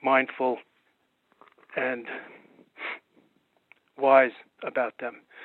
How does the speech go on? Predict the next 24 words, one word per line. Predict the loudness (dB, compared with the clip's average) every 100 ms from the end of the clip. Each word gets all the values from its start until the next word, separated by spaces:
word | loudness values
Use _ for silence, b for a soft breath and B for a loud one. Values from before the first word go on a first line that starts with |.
| B 4
So | 10 10 10
in | 6 6
this | 6 8
sense, | 8 8 2
I | 2 6
feel | 10 10
it's | 10 10
very | 10 10
important | 6 4 6 6 4
for | 2
us | 2 -2
in | -6
these | -6 2
days | 6 6 4 -2 -12 B B B B
where | 2
people | 2 0 4
are | 6 6
busy, | 6 0 0 -8 -12 B B
where | 8 10
we're | 8 6
in | 4
a | 6
secular | 6 6 6 6 6
age, | 4 2 0